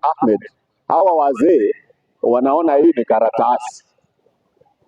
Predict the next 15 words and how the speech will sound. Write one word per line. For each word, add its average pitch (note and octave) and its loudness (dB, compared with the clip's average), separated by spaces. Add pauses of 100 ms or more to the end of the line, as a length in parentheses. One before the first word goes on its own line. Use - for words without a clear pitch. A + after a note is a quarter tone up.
(380)
Wao A3+ 0
wanataka G#3 0
kuona G#3 0
hapa, G3 -2 (360)
inaanzia G3 0 (160)
hapa, D#4 -2 (260)
mpaka G#3+ 0
hapa, D#4+ 0 (300)
mpaka F#3+ 0
hapa. F#3+ -4 (260)
Mipaka A3 0
yake C4 0
minne A3+ 4
ni F#3 2
hii. A3+ 2